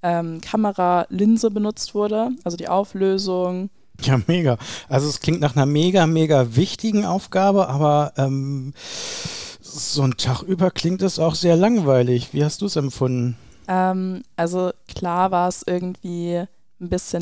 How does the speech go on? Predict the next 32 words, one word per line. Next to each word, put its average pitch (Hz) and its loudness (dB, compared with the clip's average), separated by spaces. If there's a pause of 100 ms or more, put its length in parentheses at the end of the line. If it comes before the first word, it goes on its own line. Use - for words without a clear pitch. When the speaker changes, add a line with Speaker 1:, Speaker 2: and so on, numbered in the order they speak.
Speaker 1:
langweilig, 180 -2
das 175 -4
immer 165 -6
aufzuschreiben, 196 -2
aber 175 -2
im 170 -4
Endeffekt 185 -6
fand 185 -4
ich's 185 -6
dann 170 -6
doch 180 -4
ganz 180 -4
interessant, 175 -4 (320)
weil 175 2
ich 190 -6
ja 180 2 (120)
immer 196 4
mit 175 -2
dabei 170 2
sein 160 -4
musste 165 -4
bei 151 -6
jeder 170 -2
Szene. 165 -4
Das - -6
heißt, 170 -4
ich 185 -8
hatte - -6
immer 214 0
was 214 -4
zu 220 -8
tun, 208 -2